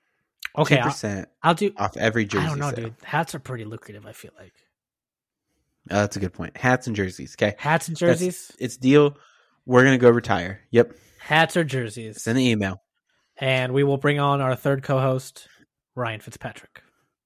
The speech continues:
Speaker 2: Yeah, buddy.
Speaker 1: Ah, I love it.
Speaker 2: Anyway,
Speaker 1: <laughs>
Speaker 2: real quick, uh, we talk him up a lot. We
Speaker 1: He's
Speaker 2: love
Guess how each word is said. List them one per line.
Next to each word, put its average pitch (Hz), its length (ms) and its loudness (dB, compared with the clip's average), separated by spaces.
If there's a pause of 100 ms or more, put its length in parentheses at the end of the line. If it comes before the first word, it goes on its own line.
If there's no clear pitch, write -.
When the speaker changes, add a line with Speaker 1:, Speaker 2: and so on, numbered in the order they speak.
(800)
Speaker 2:
Yeah, 98 720 2
buddy. 117 280 4
Speaker 1:
Ah, 135 260 -2
I 127 60 -4
love 147 300 0
it. 143 40 6
Speaker 2:
Anyway, 110 360 4 (160)
Speaker 1:
<laughs> 214 300 2 (680)
Speaker 2:
real 147 200 6 (180)
quick, 117 340 4 (320)
uh, 117 360 8 (840)
we 165 140 4
talk 113 320 2
him 95 140 0
up 95 160 -6
a - 20 -4
lot. 90 380 -4 (500)
We 135 120 8
Speaker 1:
He's 131 100 8
Speaker 2:
love 107 100 6